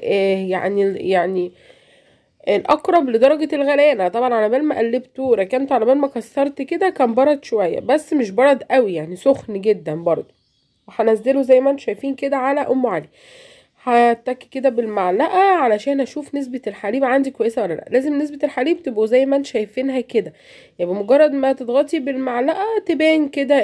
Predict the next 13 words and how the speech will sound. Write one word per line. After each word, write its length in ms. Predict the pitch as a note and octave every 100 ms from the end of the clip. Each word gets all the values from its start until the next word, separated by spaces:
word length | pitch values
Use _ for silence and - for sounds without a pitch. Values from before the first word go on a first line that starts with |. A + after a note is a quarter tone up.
| G#3+
ال-، 1000 | G3+ G3+ G3 F#3+ F#3 F3 E3 - F3 D3+
الحليب 380 | F3 - A3 A#3+
معاكي. 360 | F#3+ - _ _ _ _ - - _
جبت 300 | A3+ F4 F4
بقى 640 | D#4 D#4 D#4 D4+ D4 - G3+
القشطه 480 | G3 - C#4 - C4+
بتاعتي، 380 | - D#4+ E4+
وزي 180 | D#4 A#3+
ما 120 | A#3+
قلت 180 | G3+ G3
لكم 380 | C4+ C4+ C4 A#3
يا 220 | A3 G3+
اما 200 | A#3 C4